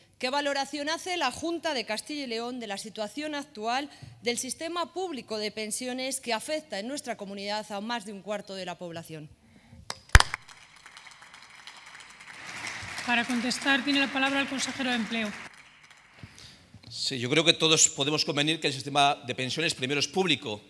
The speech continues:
Speaker 3: y es un sistema de reparto, y, en segundo lugar, atiende a lo que es la solidaridad intergeneracional entre todos los españoles, y tendríamos que hacer el esfuerzo por mantener esos principios en el sistema público de pensiones. Ahora nos aten-, atendemos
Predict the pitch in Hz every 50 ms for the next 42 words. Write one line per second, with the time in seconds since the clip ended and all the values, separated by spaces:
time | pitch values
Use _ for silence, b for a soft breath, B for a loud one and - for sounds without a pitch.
0 | b b b b b b b - 123 123 123 131 127 - 139 131 131 131 131 131
1 | - 170 160 156 - 185 175 156 127 - 127 123 127 120 131 131 127 127 143 147
2 | 147 B B B B B B B - 107 - 143 143 143 147 147 143 135 - 147
3 | 143 139 143 139 139 - - 147 143 139 135 131 131 127 131 131 143 147 - -
4 | 135 123 - - 123 120 - 131 120 120 117 117 - 127 123 135 143 160 B B
5 | B B B B B - 127 104 131 123 143 135 127 127 123 - - 127 143 196
6 | 196 143 120 113 - 123 - 113 110 110 120 143 147 143 143 135 143 127 120 147
7 | 139 135 131 120 - 151 143 - 170 165 B B B B B B _ - 120 120
8 | 117 120 120 120 98 - 120 123 139 135 131 139 - - 131 123 117 151 131 135
9 | 143 143 143 - 120 120 113 - 120 - 147 127 123 117 - 127 117 104 117 113
10 | 110 - 101 101 - 98 101 - - - - B B B B B B B B B
11 | - 131 156 170 185 185 180 - - - 156 151 - - - 151 135 151 143 143
12 | 139 - - 135 127 - - 135 135 139 165 175 190 190 -